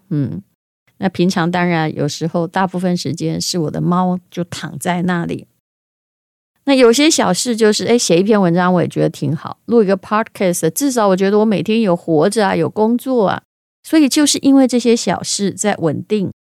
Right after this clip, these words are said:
我的人生，感觉我自己，哎，还是有一点价值，不管遇到了什么样的事情哦。那么人是这样呢，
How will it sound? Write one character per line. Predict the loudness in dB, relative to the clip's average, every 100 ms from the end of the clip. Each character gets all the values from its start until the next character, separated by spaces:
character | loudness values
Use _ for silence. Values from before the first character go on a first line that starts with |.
| _ _
我 | 0
的 | 2 2 2 2
人 | 2 2
生， | 2 0 0
感 | -2 -2
觉 | 0
我 | 0 0
自 | -2
己， | -4 -6 -6
哎， |
还 | -8 -8 -18 -8 -2 0
是 | 0 -2
有 | 0 0
一 | 0
点 | -2 -4
价 | 0 0
值， | 0 -4
不 | -6
管 | -2 -2
遇 | 0 0
到 | 2 0
了 | -2
什 | -6 -6
么 | -2
样 | 0
的 | -2
事 | -4 -6 -8
情 | -6 -8 -8 -10
哦。 | -12 _ _ _ _ _ _ _ -2
那 | 2
么 |
人 | 4 2 2
是 | 0 0
这 | 2 4
样 | 4 2 2
呢， | 2 0